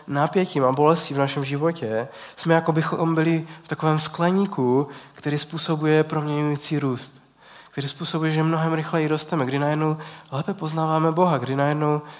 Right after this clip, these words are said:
zjišťujeme, mm, jak je na tom náš vztah s Bohem, jak je na tom náš vztah s ním. A možná potom zpětně uvidíme a řekneme,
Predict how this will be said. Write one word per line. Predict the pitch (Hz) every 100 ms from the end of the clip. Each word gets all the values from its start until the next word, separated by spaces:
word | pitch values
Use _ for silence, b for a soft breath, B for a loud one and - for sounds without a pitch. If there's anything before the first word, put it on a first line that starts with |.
| B
zjišťujeme, | 139 135 - 156 151 151 151 151 B B B B B B B B B _ _ _ _ _ _ _ - -
mm, | - 131 127 131 120 - -
jak | 135 143
je | 156
na | 151
tom | 156 151
náš | 147 156
vztah | - - 151 165
s | 135
Bohem, | 135 151 156 113 117
jak | 131 135
je | 147
na | 147
tom | - - 147
náš | 143 147
vztah | - 151 147
s | -
ním. | 160 156 123 - - - _ _ _ _ _ _ _ _ _ B B B B B B
A | 139
možná | 156 156 160
potom | 160 160 165 160 160 -
zpětně | - - 156 170
uvidíme | 160 151 151 165 151
a |
řekneme, | 147 151 160 151 156